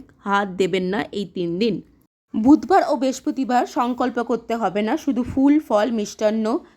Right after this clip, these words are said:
দিতে হবে, ধূপ, দীপ জ্বালাতে হবে। তবে যে আসনটা আপনি ব্যবহার করেছেন এই দিন, সেই আসনেই আপনাকে বসে পুজো করতে হবে। বুধবার দিন প্রথমত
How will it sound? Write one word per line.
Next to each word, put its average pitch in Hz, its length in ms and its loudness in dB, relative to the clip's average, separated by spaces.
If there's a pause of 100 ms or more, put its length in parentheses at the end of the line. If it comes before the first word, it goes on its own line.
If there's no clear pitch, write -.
দিতে 220 260 -2
হবে, 226 300 2
ধূপ, 262 300 0
দীপ 254 300 -2
জ্বালাতে 175 400 0
হবে। 175 320 -4 (380)
তবে 247 240 4
যে 226 180 0
আসনটা 277 500 0
আপনি 277 180 -2
ব্যবহার 202 360 0
করেছেন 202 400 -4 (200)
এই 233 160 -4
দিন, 240 220 -2 (400)
সেই 247 220 0
আসনেই 240 320 0
আপনাকে 220 340 -2
বসে 226 280 -4
পুজো 208 280 -6
করতে 196 320 -6
হবে। 160 340 -4 (600)
বুধবার 370 400 2
দিন 427 180 2
প্রথমত 311 480 2